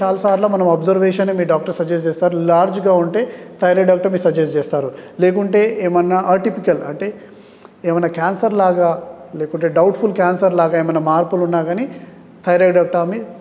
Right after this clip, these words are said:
that is removal of the thyroid gland సర్జికల్గా ఇలాంటి advise చేస్తారు.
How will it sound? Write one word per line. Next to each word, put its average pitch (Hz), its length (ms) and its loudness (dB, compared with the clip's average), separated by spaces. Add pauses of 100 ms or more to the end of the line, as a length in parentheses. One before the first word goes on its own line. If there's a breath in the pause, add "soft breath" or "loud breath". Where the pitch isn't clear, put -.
that 156 440 -4
is 247 120 -6 (280)
removal 208 380 2
of 190 60 -2
the 220 80 2
thyroid 170 460 2
gland 151 180 -4
సర్జికల్గా 156 800 -2 (360 loud breath)
ఇలాంటి 185 440 0
advise 170 460 2
చేస్తారు. 139 360 -6